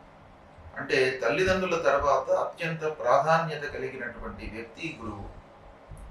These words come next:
నవగ్రహాల లోపల కూడాను అత్యంత ప్రాధాన్యతను సంతరించుకున్నటువంటి గ్రహము గురుగ్రహము. సాధారణంగా ఈ గురుగ్రహము సంవత్సరము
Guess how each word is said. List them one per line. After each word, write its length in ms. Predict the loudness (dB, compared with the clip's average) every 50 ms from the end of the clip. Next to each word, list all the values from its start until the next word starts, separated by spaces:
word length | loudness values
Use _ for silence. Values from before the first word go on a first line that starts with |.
| -6 0
నవగ్రహాల 540 | 4 6 6 6 6 6 4 6 6 6 6
లోపల 340 | 4 4 2 0 0 0 -2
కూడాను 580 | -2 -2 -2 -2 0 0 0 0 -2 -4 -6 -8 -14 -18 -20 -20 -16 -14 -14 -12 -8 -6
అత్యంత 400 | -6 -4 2 4 4 6 6 6
ప్రాధాన్యతను 920 | 4 4 4 6 8 8 8 8 8 6 6 4 0 -2 -2 -2 -2 -2
సంతరించుకున్నటువంటి 1300 | -4 -4 -6 -6 -4 -4 -4 -4 -6 -10 -10 -10 -10 -8 -8 -8 -8 -8 -8 -10 -10 -10 -10 -12 -10 -4 -2
గ్రహము 500 | -2 0 0 0 -2 -2 -2 -4 -6 -8 -10 -14 -16 -18 -20 -20 -20 -18 -14 -14
గురుగ్రహము. 560 | -12 -10 -8 -6 -6 -6 -6 -8 -12 -12 -12 -14 -14 -14 -14 -18 -20 -20 -20 -20 -18 -18 -18 -12 -8 -8 -8 -8 -10 -16 -20 -20 -20 -20 -20 -20 -20 -20 -20 -20 -20 -20 -20 -20 -14
సాధారణంగా 920 | -2 6 8 10 10 12 10 10 10 8 6 4 4 6 6 6 8 6 6
ఈ 220 | 2 0 -4 -4 -2
గురుగ్రహము 880 | 2 2 2 4 4 2 2 2 -2 -4 -4 -6 -6 -6 -8 -10 -12 -14 -16 -16 -16 -16 -16 -18 -20 -20 -20 -18 -18 -18 -18 -20 -20 -20 -14 -8
సంవత్సరము 960 | 0 2 4 6 6 6 4 4 4 4 4 4 4 4 0 -4 -6 -6 -10